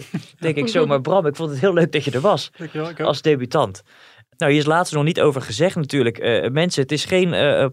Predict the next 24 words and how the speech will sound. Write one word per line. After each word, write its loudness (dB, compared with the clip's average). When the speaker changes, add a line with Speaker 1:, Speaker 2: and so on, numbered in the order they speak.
Speaker 2:
promo, 4
eh, 4
praatje -2
voor -2
de 0
app 0
Amigos. 2
Maar 0
ik -2
zou -2
wel 4
zeggen, -2
neem -2
even 0
een -4
kijkje 0
en 0
kijk -2
wat -6
je -8
er -6
zelf 0
van -10
vindt. -8